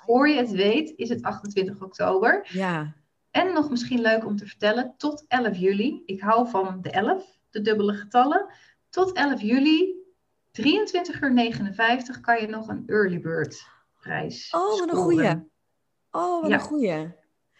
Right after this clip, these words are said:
Speaker 2: Dat zullen we ook even, als we de podcast gaan promoten, want ik voel dat we naar een afronding gaan.
Speaker 1: Ja.
Speaker 2: Is misschien ook wel goed om dat er nog even bij te noemen.
Speaker 1: Ja.
Speaker 2: Want als mensen dit gesprek hebben geluisterd en denken van, nou, eh, ik wil heel graag,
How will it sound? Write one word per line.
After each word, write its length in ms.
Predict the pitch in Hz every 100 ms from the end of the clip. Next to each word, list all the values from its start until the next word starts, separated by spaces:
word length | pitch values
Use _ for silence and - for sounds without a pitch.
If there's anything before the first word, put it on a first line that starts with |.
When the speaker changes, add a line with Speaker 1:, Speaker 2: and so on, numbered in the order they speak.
| _
Speaker 2:
Dat 120 | - 220
zullen 220 | 330 330
we 60 | 330
ook 100 | 302
even, 280 | 294 330 320
als 160 | 311 302
we 60 |
de 80 | 269
podcast 460 | - 349 - 277 -
gaan 160 | 269
promoten, 460 | 240 240 226 285 339 294
want 200 | 262 -
ik 100 | -
voel 180 | -
dat 160 | 269 254
we 80 | 262
naar 180 | 226 208
een 80 | -
afronding 460 | 262 294 285 269
gaan. 180 | 240 320 - _ _ _ _ _ _
Speaker 1:
Ja. 280 | 170 165 -
Speaker 2:
Is 140 | 247
misschien 360 | 269 - 302 262
ook 100 | 277
wel 120 | 269
goed 220 | - 294
om 60 | 285
dat 160 | 262
er 60 | 277
nog 120 | 254
even 240 | 262 240
bij 260 | 185 202 320
te 140 | -
noemen. 380 | 208 185 160 151 - - - - _ _
Speaker 1:
Ja. 120 | 196
Speaker 2:
Want 180 | 196 -
als 160 | 269 269
mensen 340 | 277 262 277
dit 200 | 254 269
gesprek 380 | 277 - 262 262
hebben 200 | 277 233
geluisterd 560 | 247 226 247 269 269 254
en 100 | 226
denken 280 | 240 240
van, 140 | 233 240
nou, 360 | 233 196 175 -
eh, 300 | - 220 208 -
ik 260 | - - 202
wil 200 | 254 320
heel 160 | 254
graag, 500 | 202 190 170 190 320